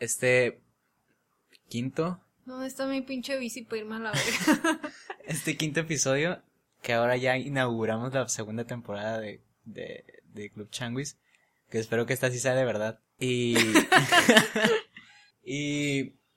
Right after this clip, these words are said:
Speaker 1: mm, tal vez no sea como antes, de una vez a la semana,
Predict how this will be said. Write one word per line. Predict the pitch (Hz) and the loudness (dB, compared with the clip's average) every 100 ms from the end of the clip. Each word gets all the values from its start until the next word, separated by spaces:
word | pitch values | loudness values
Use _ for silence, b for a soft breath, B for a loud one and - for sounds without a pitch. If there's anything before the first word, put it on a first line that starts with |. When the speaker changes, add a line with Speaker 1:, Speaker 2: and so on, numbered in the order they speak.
| _ | _
Speaker 1:
mm, | 151 156 156 151 | -10 -8 -8 0
tal | 160 | 2
vez | 170 185 | 2 2
no | 180 | 6
sea | 185 175 170 - _ _ _ _ - | 8 8 6 0 _ _ _ _ -8
como | 127 123 110 | -6 -4 -4
antes, | 117 156 - - _ _ | -4 -4 -6 -8 _ _
de | 113 107 90 90 _ | -6 -4 -4 -6 _
una | 113 113 | -10 -6
vez | 117 120 | -6 -4
a | |
la | 127 | -4
semana, | 123 107 127 - | -4 -6 -6 -8